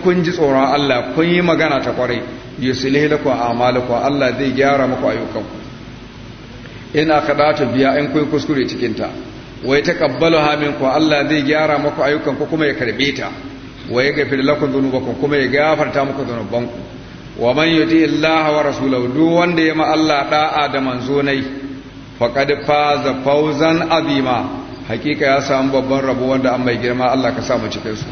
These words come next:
Aina la gayata matalubi, duk abin da ya kabe da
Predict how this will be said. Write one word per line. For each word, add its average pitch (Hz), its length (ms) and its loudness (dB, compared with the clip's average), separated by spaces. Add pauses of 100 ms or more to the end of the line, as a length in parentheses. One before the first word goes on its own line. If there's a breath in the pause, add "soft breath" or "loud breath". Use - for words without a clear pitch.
(440)
Aina 143 520 2
la 131 140 0
gayata 147 500 2
matalubi, 131 560 -2
duk 135 160 -2
abin 143 260 0
da 135 80 2
ya 135 80 2
kabe 120 220 -4
da 113 240 -2